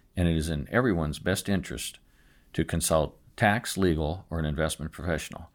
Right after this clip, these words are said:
John Cindia is an investment advisor representative of, and advisory services are offered through U-, U S A Financial Securities,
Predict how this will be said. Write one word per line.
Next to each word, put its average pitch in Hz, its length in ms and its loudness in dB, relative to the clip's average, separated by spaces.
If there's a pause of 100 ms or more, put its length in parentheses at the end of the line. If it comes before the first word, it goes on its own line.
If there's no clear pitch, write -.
(640)
John 80 260 2
Cindia 87 380 0
is 76 200 -2
an 78 60 -4
investment 78 520 -2
advisor 78 320 0
representative 82 680 -2 (100)
of, 80 400 2 (680)
and 87 100 2
advisory 95 480 2
services 87 640 -2
are 80 120 0
offered 76 400 0
through 78 340 -4 (120)
U-, 85 180 -4 (160)
U 90 180 2
S - 140 -2
A 85 100 0
Financial 80 480 -4
Securities, 73 720 -6